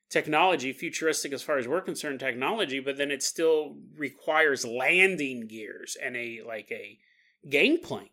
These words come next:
you know, like a little ladder you see come out of a airplane." Thought that was an interesting detail. And I have not encountered this before, eh, with reptilians. I think we've,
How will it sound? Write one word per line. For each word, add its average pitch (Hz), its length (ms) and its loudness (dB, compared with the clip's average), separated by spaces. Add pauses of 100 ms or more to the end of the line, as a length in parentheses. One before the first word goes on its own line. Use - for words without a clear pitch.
(140)
you 139 120 -12
know, 127 140 -6
like 127 140 -2
a 135 60 -4
little 147 220 2
ladder 139 280 2
you 131 120 -4
see 139 200 -4
come 135 180 -10
out 127 220 -6
of 117 100 -6
a 113 280 -6 (160)
airplane." 156 420 -4 (420)
Thought 185 140 4
that 185 100 6
was 180 120 0
an 175 80 0
interesting 170 420 -2
detail. 170 380 -4 (420)
And 214 460 4 (120)
I 156 280 6 (260)
have 147 200 0
not 151 200 2
encountered 208 400 4
this 226 160 2
before, 226 720 4
eh, 180 280 -2
with 214 240 10
reptilians. 185 680 4
I 135 100 0
think 175 180 -4
we've, 185 220 -4